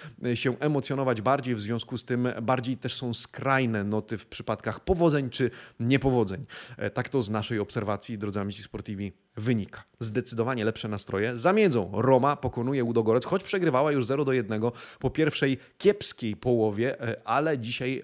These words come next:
José Mourinho chwalony, zwłaszcza za dokonane w przerwie zmiany i w ogóle dokonane w meczu zmiany, e, za ruchy taktyczne, które pozwoliły, mm, ostatecznie pokonać, e, rywala, e, i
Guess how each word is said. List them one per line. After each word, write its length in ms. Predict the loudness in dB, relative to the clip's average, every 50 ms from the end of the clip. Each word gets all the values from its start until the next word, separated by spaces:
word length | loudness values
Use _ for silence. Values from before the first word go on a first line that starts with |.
| -10 -10
José 460 | -8 -6 -2 2 2 4 4 4 4 4
Mourinho 440 | 2 2 2 2 2 2 2 0
chwalony, 420 | -2 -2 -4 -6 -6 -4 -6 -6 -6
zwłaszcza 420 | -4 -4 -4 -4 -2 -2 -4 -2
za 200 | 0 0 -2 -2 -4 -8 -12 -6 0
dokonane 520 | 4 4 4 4 2 -2 0 0 -2 -2
w 60 | -4
przerwie 360 | -4 -2 -2 0 0 2 0
zmiany 260 | 0 0 0 0 0 0
i 40 |
w 60 | 2 2
ogóle 200 | 2 4 4 4
dokonane 400 | 2 2 0 0 0 0 0 -2
w 100 | -2 -2
meczu 340 | 0 0 0 0 0 -2
zmiany, 420 | -2 -2 0 0 0 0 -2 -4 -6 -8 -14 -16 -8 -4
e, 80 | -2 0
za 140 | 2 2
ruchy 240 | 2 2 2 0 0
taktyczne, 440 | 0 -2 -4 -4 -6 -6 -4 -6 -6
które 280 | -4 -2 0 0 0 0
pozwoliły, 640 | 0 -4 -4 -4 -2 -2 -2 0 2 2 2 2 0 -4 -10 -20 -20 -16
mm, 140 | -14 -12
ostatecznie 460 | -10 -8 -6 -6 -4 -4 -4 -4 -4 -6
pokonać, 600 | -4 -6 -4 0 2 2 4 2 2 0 -4 -10 -12 -20 -20 -20 -8 -2 0
e, 260 | 2 2 2 0 -2 -2 -2
rywala, 640 | 0 0 2 2 2 2 2 2 2 0 -2 -4 -6
e, 40 | -8 -6 -6 -6 -6 -8 -6 -4
i 260 | -4 -4 -4 -6